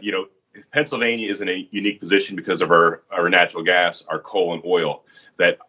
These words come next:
operate, I can operate independently in the development of our energy sector. Obviously, I need the energy sector on board, and the folks I've, I've been working with are fully on board. They want Pennsylvania to become number one in energy in the nation, and we could achieve that. And so, yes, I do believe,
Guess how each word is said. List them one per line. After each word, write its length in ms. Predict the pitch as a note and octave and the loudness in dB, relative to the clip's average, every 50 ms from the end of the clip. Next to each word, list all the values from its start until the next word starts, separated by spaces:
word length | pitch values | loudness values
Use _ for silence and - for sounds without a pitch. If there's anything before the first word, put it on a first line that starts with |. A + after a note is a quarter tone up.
| _ _ _ - | _ _ _ 2
operate, 320 | G2+ A2+ A#2+ - B2 A#2+ - | 4 4 4 2 -2 -6 -2
I 140 | - A2 A#2+ | 0 0 0
can 180 | - - G#2+ - - | 0 -4 -12 -10 -6
operate 400 | G2+ G#2+ G#2 - G#2 F#2 F2+ - - | -6 -6 -4 -6 -8 -12 -12 -12 -14
independently 720 | G2 F#2 F#2 E2+ E2 - G2+ G2 F#2+ E2 D#2+ D#2+ D#2 - - | -12 -12 -12 -12 -8 -6 -6 -6 -4 -6 -6 -8 -8 -8 -8
in 60 | F2 | -8
the 60 | E2+ D2+ | -8 -6
development 520 | C#2+ D2+ D2 F2 F#2 - - F#2+ F2+ - | -6 2 6 6 6 6 6 2 0 -2
of 60 | - | -2
our 100 | D#2+ D#2 | -2 -4
energy 200 | E2 E2 D#2+ D2+ | -4 -6 -10 -12
sector. 360 | - - E2+ D2+ - - D#2+ D#2 | -10 -6 -6 -6 -4 -2 2 2
Obviously, 380 | F#2 A2 - - - - G#2+ F2 - | 2 2 2 -2 -8 -10 -10 -8 -6
I 160 | F2+ F#2 F#2+ | -8 -8 -8
need 280 | F#2+ G2+ G#2 G#2 G2+ G2 | -10 -12 -10 -10 -12 -12
the 120 | G2+ E2 | -10 -8
energy 220 | F2+ F#2 F2+ F2 F2 | -8 -8 -10 -12 -14
sector 360 | - - F#2 - - F2 E2 | -10 -10 -10 -8 -6 -6 -6
on 200 | D#2+ E2 E2 D#2 | -4 -6 -6 -6
board, 340 | E2+ D#2+ E2+ F2+ F#2 - - | -6 -2 0 0 0 -2 -4
and 140 | F2 E2+ D#2+ | -8 -10 -10
the 40 | - | -8
folks 300 | - G#2+ G2 - - - | -4 -4 -4 -2 -2 -2
I've, 160 | - - - - | -2 -2 -2 -4
I've 120 | E2+ E2 | -4 -4
been 140 | E2 E2 E2 | -4 -4 0
working 300 | F2+ G2 G2 - - E2+ | 0 0 0 0 -4 -4
with 160 | E2+ E2 E2 | -2 -2 0
are 80 | D#2+ D#2 | 0 -2
fully 420 | - - - - A#2 A2 G2+ F2+ D#2 | -4 -6 -4 2 4 4 4 4 4
on 200 | E2+ E2 D#2+ D2+ | 2 0 0 2
board. 220 | E2 E2+ E2+ E2 | 2 2 2 2
They 100 | F#2+ G2 | 2 2
want 280 | F#2+ F#2+ G2 G2+ - - | 2 4 2 2 2 0
Pennsylvania 500 | G#2 F#2+ - - E2 E2 E2 E2 D#2 D2+ | -6 -8 -8 -10 -12 -10 -10 -10 -10 -10
to 60 | D2+ | -10
become 280 | D2+ D2+ - E2+ E2+ E2 | -12 -10 -10 -10 -8 -8
number 200 | E2 D#2+ D#2+ D#2 | -8 -6 -6 -6
one 180 | D#2 D#2 D#2 D2+ | -4 -4 -4 -4
in 80 | D#2 | -6
energy 320 | D#2+ D#2+ D#2+ D2 D2 D2 C#2+ | -6 -6 -6 -6 -6 -6 -6
in 60 | D2 | -4
the 60 | D2 | -4
nation, 380 | D2 D2 D2+ C#2+ - - D#2 D#2 | -2 -2 -2 -4 -6 -12 -14 -14
and 80 | E2+ F2 | -4 -2
we 100 | F#2+ G2+ | 0 0
could 140 | - A2 F2 | 2 2 0
achieve 340 | D#2+ - - G#2 F2+ D#2+ D2+ | 0 0 -6 -6 -8 -2 -2
that. 280 | D2 C2 B1+ - - - - - - - - - | 0 0 0 -4 -6 -12 -20 -14 -12 -12 -10 -6
And 120 | E2+ E2+ | -6 -2
so, 140 | - - F#2 | 4 6 6
yes, 560 | F#2+ F#2 F#2 G#2+ G#2 G2+ G2+ F#2+ - - - - F2 | 6 6 6 6 6 6 4 0 -4 -10 -6 -2 -2
I 120 | G2+ A2 | -2 -2
do 200 | A2+ A#2 A#2 A2+ | -2 -6 -8 -8
believe, 440 | G#2 G#2 G#2+ G#2+ G#2 G#2 G2+ - | -8 -10 -8 -8 -8 -8 -10 -12